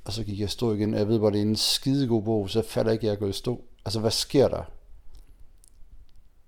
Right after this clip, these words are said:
Hvorfor er det, hvorfor er det,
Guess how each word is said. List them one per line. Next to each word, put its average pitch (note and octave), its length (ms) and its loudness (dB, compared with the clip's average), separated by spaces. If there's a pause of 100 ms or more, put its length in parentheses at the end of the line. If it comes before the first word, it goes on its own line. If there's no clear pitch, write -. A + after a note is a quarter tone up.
(2000)
Hvorfor A#2+ 240 0
er A#2+ 40 4
det, A#2 240 0
hvorfor B2 260 -2
er C3 40 2
det, B2 240 0